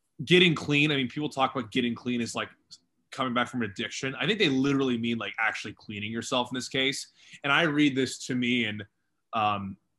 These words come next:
why should I freshen myself up if you're just gonna, if you're just gonna tear me back down? Like, why should I try to,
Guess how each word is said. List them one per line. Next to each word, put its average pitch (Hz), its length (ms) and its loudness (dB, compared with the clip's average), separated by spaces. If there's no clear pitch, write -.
why 147 440 6
should 165 180 -2
I 143 80 2
freshen 147 360 -2
myself 127 540 0
up 127 180 -2
if - 60 -16
you're 110 100 -8
just - 140 -10
gonna, 117 160 0
if - 160 -10
you're 120 80 -2
just 107 200 -10
gonna 117 160 -4
tear 113 200 -10
me 104 80 -12
back 107 220 -14
down? 104 240 -14
Like, 110 140 -6
why 123 420 4
should 127 200 -4
I 117 100 0
try 123 840 0
to, 110 260 -2